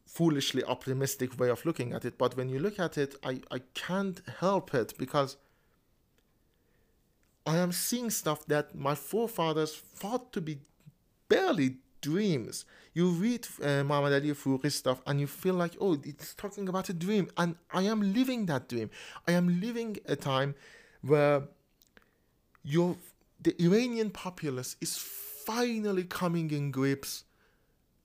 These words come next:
with what it has to do, with what it needs to throw away.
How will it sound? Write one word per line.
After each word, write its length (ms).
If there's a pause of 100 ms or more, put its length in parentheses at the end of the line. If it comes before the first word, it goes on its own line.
(160)
with 180
what 300
it 140 (160)
has 360
to 140
do, 400 (1600)
with 240
what 160
it 180
needs 420
to 120
throw 240
away. 520